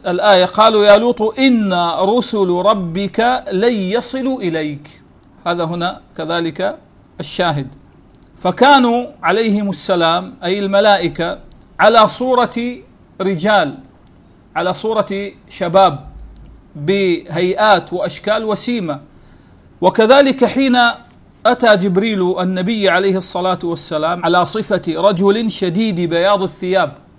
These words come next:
كما في قصة جبريل عندما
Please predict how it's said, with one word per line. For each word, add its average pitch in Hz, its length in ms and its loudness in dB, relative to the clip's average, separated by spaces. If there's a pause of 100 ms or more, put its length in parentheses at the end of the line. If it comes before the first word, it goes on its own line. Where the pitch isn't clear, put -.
(180)
كما 180 200 -4
في 170 300 -4 (600)
قصة 185 420 -6 (540)
جبريل 175 560 -4 (400)
عندما 175 720 -4